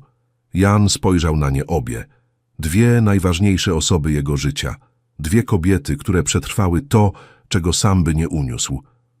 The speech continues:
"Będzie silna", powiedziała Anna, głaszcząc Zofię po włosach. "Jak jej mama i jak ty". Jan uśmiechnął się. Tego dnia wśród zapachu farb i cichego śmiechu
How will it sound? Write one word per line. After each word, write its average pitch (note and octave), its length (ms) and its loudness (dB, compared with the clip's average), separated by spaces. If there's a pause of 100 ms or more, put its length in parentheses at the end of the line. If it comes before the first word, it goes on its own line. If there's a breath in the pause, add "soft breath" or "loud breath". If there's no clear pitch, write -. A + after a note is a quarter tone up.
(300)
"Będzie D2 320 2
silna", C2 560 -2 (360)
powiedziała C2+ 440 -2
Anna, C#2 340 0
głaszcząc D2 520 -2
Zofię C#2+ 360 -2
po D2 140 -6
włosach. C#2 480 -6 (720 soft breath)
"Jak D2+ 240 -2
jej D#2+ 140 2
mama C2+ 340 0
i D#2+ 80 0
jak D2+ 200 -2
ty". D2 240 0 (540 soft breath)
Jan D#2 300 0
uśmiechnął C2+ 520 -4
się. - 180 -4 (560 soft breath)
Tego G2+ 240 2
dnia F2+ 260 2
wśród D#2 360 -2
zapachu E2 400 -2
farb G2 480 0
i D2 260 -4
cichego D2 420 -2
śmiechu F2+ 500 0